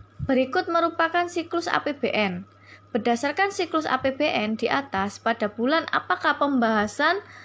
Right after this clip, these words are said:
A P B N dilaksanakan? Jadi, A P B N itu kan anggaran pendapatan belanja negara, di mana siklus anggaran pendapatan belanja negara itu yang pertama adalah perencanaan dan penganggaran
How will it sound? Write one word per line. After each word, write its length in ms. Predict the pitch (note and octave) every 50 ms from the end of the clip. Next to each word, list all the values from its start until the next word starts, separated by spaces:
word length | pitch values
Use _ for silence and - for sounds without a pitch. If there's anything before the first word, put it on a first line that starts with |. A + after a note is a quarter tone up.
| - - - - _ - - - - - - - -
A 160 | - D#4+ E4
P 160 | D#4+ D#4+ D#4+
B 80 | - A#3+
N 240 | - B3 C4 A#3+ A#3+
dilaksanakan? 880 | A3 G#3 G3+ - - G#3+ G3+ G3 G3+ G3+ - G#3+ G3+ F#3+ F#3 F#3 F#3+
Jadi, 400 | - - G3 F#3 A#3 B3+ C4+ C#4+ C#4 - - - - - - - - - -
A 160 | - D4 E4+ -
P 80 | F4 E4+ F4
B 80 | -
N 240 | - - B3 C#4 D4
itu 160 | D#4 D#4 F4+
kan 320 | F4 G4+ G4+ G#4 G4+ G4 - -
anggaran 480 | - C#4+ C#4+ C4 A3+ A3 A3 A#3 B3 C4
pendapatan 720 | C4+ C4+ C4 A3 G#3 G3 - G3+ G3 - A3+ A#3+ C#4 C4
belanja 320 | C4+ A3+ G3+ G3 G3+ G#3 G#3
negara, 560 | G3+ G#3+ G#3+ - A3 A3 G#3+ G#3 F#3+ - - - - - - - - - - - - -
di 80 | A#3+ A#3+
mana 320 | A#3 A#3 B3 B3+ C4+ C#4+
siklus 480 | C#4+ - F4 E4+ - G4 G#4 G#4+ - - - _ - _ _ - - - -
anggaran 480 | - E4 D#4 C4 B3 A#3+ B3 D4 E4+ F4
pendapatan 640 | - E4 C#4+ A#3+ A3 G#3+ - G#3+ G#3+ A#3 B3 B3 A3+
belanja 240 | A#3 G#3+ G#3 G#3 G3+
negara 480 | G3+ G#3+ G#3 B3+ B3+ B3 B3 A3 -
itu 400 | - G3+ - - C#4 D4+ E4 F4 E4+ - - - - - - - - -
yang 240 | C4+ D4+ E4 E4 E4
pertama 560 | E4+ D#4+ D#4+ D#4 D#4 D#4 C#4 A3 G3 G3 G3+ -
adalah 400 | - G#3+ G3+ G3+ G3 F#3+ G3 - - - _ -
perencanaan 960 | - C4+ C#4 C#4+ C#4+ C#4+ D4 C4+ C4 B3+ - - - C#4 D#4 E4+ F4 C#4 -
dan 160 | C4 A#3 A3
penganggaran 560 | A3 A#3 A#3 A#3 A#3+ A#3+ A#3+ G#3 G3+ G#3 G#3